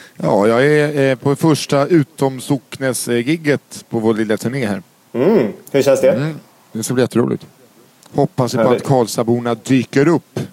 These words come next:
Speaker 2: Jaha, men det vet du väl? Det har, det har ju sålt rätt bra där.
Speaker 1: Jag har ingen aning.
Speaker 2: Nej, okej.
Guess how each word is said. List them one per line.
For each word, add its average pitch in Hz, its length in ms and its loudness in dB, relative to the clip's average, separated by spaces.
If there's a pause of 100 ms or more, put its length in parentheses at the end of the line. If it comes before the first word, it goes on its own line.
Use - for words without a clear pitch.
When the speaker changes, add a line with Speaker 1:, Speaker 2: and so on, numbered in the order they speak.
(280)
Speaker 2:
Jaha, 131 600 2 (540)
men 123 160 0
det 127 80 2
vet 123 240 4
du 196 60 4
väl? 120 120 4
Det 120 60 4
har, 123 120 6
det 120 100 4
har 120 100 6
ju 120 60 4
sålt 123 220 2
rätt 117 140 2
bra 170 180 4
där. 98 200 0 (480)
Speaker 1:
Jag 98 100 -6
har 113 80 0
ingen 131 180 -2
aning. 113 260 -2
Speaker 2:
Nej, 135 240 0
okej. - 160 -4